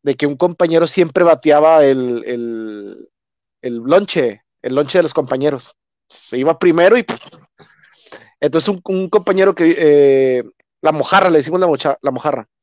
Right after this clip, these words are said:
este, vive allá por el cercado, por allá, pues no llevó armadillo en salsa verde, algo así, y pues aquel se lo, se lo atascó primero que todos, y ya cuando se ent-, "Eh, mi lonche", "No, ya me lo chingué",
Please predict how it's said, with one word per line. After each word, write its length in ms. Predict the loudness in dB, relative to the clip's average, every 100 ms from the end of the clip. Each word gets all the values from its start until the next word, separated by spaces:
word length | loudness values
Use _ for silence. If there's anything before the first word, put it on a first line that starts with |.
| _ _ _
este, 580 | -10 -10 -8 -6 -6 -6
vive 200 | -6 0
allá 300 | 2 4 2 2
por 160 | -2
el 60 | -6
cercado, 440 | -8 -6 -2 -2
por 120 | -2 -4
allá, 180 | -4 -8 _ _ _ _ _ _ _ _ _ _ _ _ _
pues 140 | -4
no 100 | -2
llevó 640 | 2 4 6 6 6 4 -2 _
armadillo 720 | -2 0 0 0 -2 2 2 2
en 80 |
salsa 300 | 0 -4 0 2
verde, 340 | 4 4 2
algo 140 | 0
así, 340 | -2 -4 -12 -12 _ _ _ _ _
y 100 | -6
pues 200 | -4 -2
aquel 280 | -2 -4 -4
se 100 | -2
lo, 340 | 0 0 -2
se 140 | -8 -4
lo 80 |
atascó 360 | -2 -2 -4 -4
primero 360 | -2 -2 -2 -2
que 100 | -2
todos, 560 | 0 2 0 -4 -8
y 60 | -4
ya 120 | -4
cuando 240 | -2 -2 -2
se 100 | -4
ent-, 140 | -4
"Eh, 300 | 0 2 0
mi 120 | -2
lonche", 500 | -2 -2 -2 -4 -6 -4
"No, 160 | -2 0
ya 100 | 0
me 80 | -2
lo 60 |
chingué", 400 | -6 -6 -6 -6